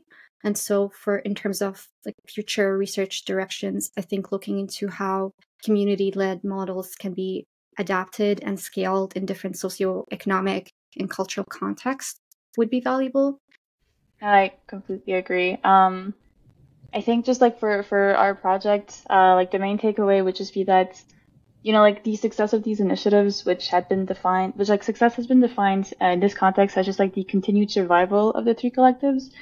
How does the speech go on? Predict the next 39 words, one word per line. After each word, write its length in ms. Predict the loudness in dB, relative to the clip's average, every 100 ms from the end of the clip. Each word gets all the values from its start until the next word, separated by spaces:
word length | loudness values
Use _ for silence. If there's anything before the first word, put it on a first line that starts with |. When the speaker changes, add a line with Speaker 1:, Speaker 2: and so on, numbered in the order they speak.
| -20 -10
Speaker 2:
despite 380 | -8 2 2 4
the 100 | 2
obstacles 400 | 2 0 0 0
they 140 | -2
face. 240 | -2 -4 0
You 40 |
know, 60 | 0
you, 160 | -2 2
we 40 |
don't 120 | 4
wanna 160 | 6 6
look 160 | 4 2
at 80 |
it 100 | 2
in 80 | 0
very, 160 | 2 4
like, 300 | 2 2 -8 -20 0
quantitative 540 | 2 4 4 2 2
metrics. 400 | -2 -2 -4 -2
Like, 200 | -4 -4
the 100 | -14
community 280 | 0 4 6
members 380 | 6 2 0 0
feel 160 | 2
that 160 | 2 6
they're 160 | 4 4
successful 460 | 0 -8 -4 -4
because 380 | -4 -6 0 2
they're 180 | 2 0
still 240 | 2 2
there 180 | 6 4
and 80 | 4
they're 120 | 0
still 180 | 0 -4
fighting 360 | 2 0 2
and 80 | -2
they're 140 | -2 -2
still 240 | 0 0
doing, 400 | 2 0 0 -2